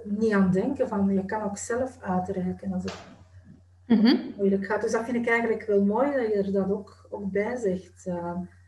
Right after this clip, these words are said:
Speaker 1: kan vele mensen ook inspireren.
Speaker 2: Ja.
Speaker 1: Uiteindelijk is dat niet zo moeilijk, maar je moet eraan denken, je, je moet het maar doen.
Speaker 2: Ja, en misschien, misschien durven. Ik zou me ook kunnen voorstellen dat sommige mensen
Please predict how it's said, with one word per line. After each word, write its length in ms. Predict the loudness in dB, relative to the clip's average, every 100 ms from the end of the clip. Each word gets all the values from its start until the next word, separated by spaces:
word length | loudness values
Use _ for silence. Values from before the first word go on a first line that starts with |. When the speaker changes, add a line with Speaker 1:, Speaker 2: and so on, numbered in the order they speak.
| -20 _ _
Speaker 1:
kan 180 | -12 -6
vele 220 | -4 -4 -4
mensen 320 | -8 -10 -10
ook 140 | -10
inspireren. 800 | -10 -12 -8 -2 0 2 0 -2 -10 _ _ _ _ _ _ -8
Speaker 2:
Ja. 340 | -8 -8 -14 -20 -20 _ -20 _ _ -12
Speaker 1:
Uiteindelijk 460 | -4 2 2 2 -2
is 100 | 0
dat 140 | 0
niet 140 | 0
zo 120 | 2 4
moeilijk, 480 | 6 4 0 -4
maar 260 | -4 -2 -2
je 80 | 0
moet 200 | 0 2
eraan 280 | 2 4 2
denken, 360 | 0 -4 0
je, 340 | 2 4 2 2
je 380 | 2 2 0 -2 -4
moet 120 | -8
het 160 | -8 -4
maar 280 | -2 -2 -2
doen. 520 | -4 -2 -2 -2 -8 -20 _ _ -18 -16 -16 0
Speaker 2:
Ja, 360 | 8 10 10 10
en 120 | 8
misschien, 800 | 6 4 6 8 8 6 0 -8 -4
misschien 840 | -2 0 4 4 6 4 2 -4 -14 -4
durven. 800 | -2 2 4 6 4 2 4 4
Ik 260 | 0 -2 2
zou 280 | 4 6 6
me 80 |
ook 160 | 6 6
kunnen 180 | 6 6
voorstellen 560 | 8 8 8 8 8
dat 120 | 10 8
sommige 360 | 8 8 10
mensen 520 | 8 6 6 4 4